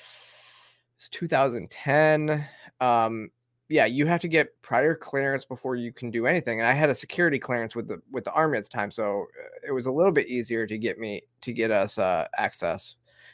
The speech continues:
Um, but just to do the tour of the White House, you know,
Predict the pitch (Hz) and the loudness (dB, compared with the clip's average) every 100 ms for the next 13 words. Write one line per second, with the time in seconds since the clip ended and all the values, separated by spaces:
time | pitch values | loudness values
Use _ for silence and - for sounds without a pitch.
0 | _ 117 113 120 127 135 151 - 127 123 | _ 4 8 8 6 6 4 4 0 0
1 | 87 107 - 269 294 165 104 101 104 95 | 0 -6 -4 2 6 6 4 0 -2 2
2 | 90 101 87 60 - _ _ _ _ _ | 2 0 -6 -8 -14 _ _ _ _ _
3 | _ _ _ _ _ - - - - - | _ _ _ _ _ -20 -20 -20 -20 -18
4 | - 190 208 185 | 2 8 12 12